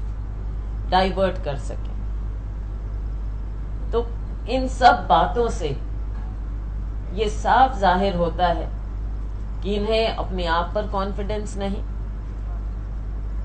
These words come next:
इन्होंने कोई काम नहीं किया जिसके बूते पर ये वोट मांग सकते, तो अपने काम पर कॉन्फिडेंस नहीं था,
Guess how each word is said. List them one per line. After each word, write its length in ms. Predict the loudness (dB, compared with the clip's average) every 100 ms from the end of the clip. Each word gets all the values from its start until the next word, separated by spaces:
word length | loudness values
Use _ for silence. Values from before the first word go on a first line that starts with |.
| -4 -6 -4
इन्होंने 420 | 0 2 2 2
कोई 240 | 2 2 0 0
काम 280 | 0 2 0 0
नहीं 320 | 0 0 0
किया 280 | 0 4 4 4 0 -4 -2
जिसके 320 | -2 -2 -2
बूते 340 | 0 -2 -2
पर 180 | 0 0
ये 120 | 0 -4
वोट 260 | -2 -2 -2
मांग 260 | -2 -2
सकते, 440 | -2 -4 -4 -4 -4 -4 -4 -4 -4 -4 -4 -4 -4 -4 -4 -4
तो 80 | -2
अपने 280 | 0 0 -2
काम 400 | -2 -2 -2 0
पर 140 | 0 0
कॉन्फिडेंस 680 | 0 -2 -2 -4 -4 -4 -2
नहीं 240 | -2 -2
था, 100 | -4